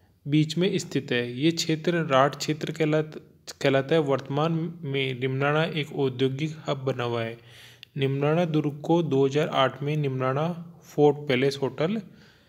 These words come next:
में तब्दील कर दिया गया है। तो आपने देखा ये कि पंचमहल के नाम से विख्यात इस किले का निर्माण चौदह सौ चौंसठ ईस्वी में चौहान शासकों द्वारा कराया गया था। यह गिरिदुर्ग है।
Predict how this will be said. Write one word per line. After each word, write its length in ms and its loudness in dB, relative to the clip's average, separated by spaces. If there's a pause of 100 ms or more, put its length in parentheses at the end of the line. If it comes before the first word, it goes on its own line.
(480)
में 360 0
तब्दील 400 0
कर 180 0
दिया 280 0
गया 180 -2
है। 200 -6 (1700)
तो 80 -2
आपने 280 0
देखा 280 0
ये 440 0 (1120)
कि 60 -4
पंचमहल 600 2
के 120 -2
नाम 260 -2
से 160 -2
विख्यात 520 -2
इस 140 -2
किले 320 2
का 120 2
निर्माण 520 0 (440)
चौदह 340 6
सौ 200 -2
चौंसठ 460 -2
ईस्वी 280 -2
में 200 -2
चौहान 340 2
शासकों 400 -4
द्वारा 360 0 (840)
कराया 240 10
गया 160 6
था। 200 0
यह 460 2
गिरिदुर्ग 520 2
है। 320 0